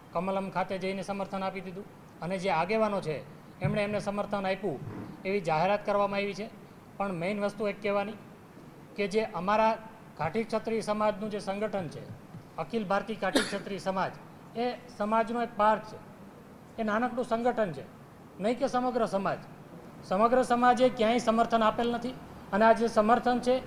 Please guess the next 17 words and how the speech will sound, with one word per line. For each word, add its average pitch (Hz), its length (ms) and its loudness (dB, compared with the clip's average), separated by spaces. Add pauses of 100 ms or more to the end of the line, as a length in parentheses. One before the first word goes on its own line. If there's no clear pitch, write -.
(240)
એ 220 100 6
એક 233 200 -2
પર્સનલ, 240 480 6 (100)
વ્યક્તિગત 220 800 2
રીતે 254 300 6 (360)
અને 226 140 4
ગ્રુપ 233 260 4
દ્વારા 233 340 10
આપવામાં 233 320 6
આવ્યું 233 180 4
છે. 247 120 -2 (420)
અને 220 160 2
જે 170 300 4
ગ્રુપના 240 560 2 (520)
જે 214 100 4
કાર્યકર્તાઓ 202 760 6
છે, 143 200 -2